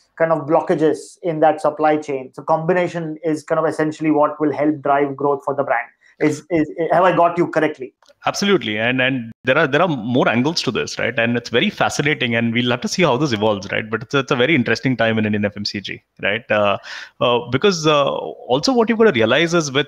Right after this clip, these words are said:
Speaker 2: with the digital distributors, aggregators, name it, right? You know, you
Speaker 1: Yeah.
Speaker 2: know what all is afoot out there. And I think everyone out here will know what all is afoot out there, right? So
Speaker 1: Yeah.
Speaker 2: I'll not get
Speaker 1: Yeah.
Speaker 2: into that. Uh, you've got a very limited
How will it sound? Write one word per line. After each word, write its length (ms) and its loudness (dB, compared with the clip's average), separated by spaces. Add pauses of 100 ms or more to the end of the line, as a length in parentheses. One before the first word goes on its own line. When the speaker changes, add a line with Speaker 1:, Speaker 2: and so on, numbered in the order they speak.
(120)
Speaker 2:
with 140 -4
the 100 0
digital 360 -4
distributors, 720 2
aggregators, 960 -2
name 240 -2
it, 180 -8
right? 200 -6
You 120 -6
know, 180 -2
you 140 -2
Speaker 1:
Yeah. 60 4
Speaker 2:
know 220 -2 (200)
what 220 2
all 160 2
is 100 0
afoot 300 -2
out 180 -4
there. 120 0
And 80 4
I 40 2
think 160 -2
everyone 320 2
out 160 0
here 160 0
will 80 0
know 140 -2
what 180 -6
all 140 -2
is 80 -8
afoot 300 -10
out 160 -14
there, 220 -14
right? 160 -12 (240)
So 20 2
Speaker 1:
Yeah. 80 4
Speaker 2:
I'll 100 0
not 160 0
get 100 0
Speaker 1:
Yeah. 60 -2
Speaker 2:
into 140 -4
that. 200 -6 (480)
Uh, 320 2 (480)
you've 260 -4
got 140 2
a 60 2
very 420 0
limited 720 0